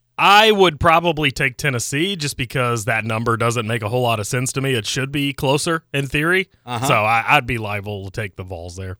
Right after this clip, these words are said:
Speaker 1: Vegas wants you to take Auburn,
Speaker 2: Yeah.
Speaker 1: tells me to take Ve-, or tells me to take Tennessee.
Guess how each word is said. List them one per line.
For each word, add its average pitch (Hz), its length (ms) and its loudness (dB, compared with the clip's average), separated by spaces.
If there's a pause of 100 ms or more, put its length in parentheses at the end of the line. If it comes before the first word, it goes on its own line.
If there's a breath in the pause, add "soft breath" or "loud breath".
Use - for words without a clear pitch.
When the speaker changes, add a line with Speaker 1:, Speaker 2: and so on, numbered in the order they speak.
Speaker 1:
Vegas 180 320 2
wants 139 260 -4
you 139 60 -6
to 117 100 -8
take 110 240 -4
Auburn, 104 380 -2 (400)
Speaker 2:
Yeah. 143 160 0
Speaker 1:
tells 113 160 0
me 113 100 0
to 98 80 -4
take 90 240 -10
Ve-, 87 220 -14
or 110 100 -6
tells 120 280 -4
me 101 80 -8
to 90 60 -12
take 90 220 -14
Tennessee. 78 440 -16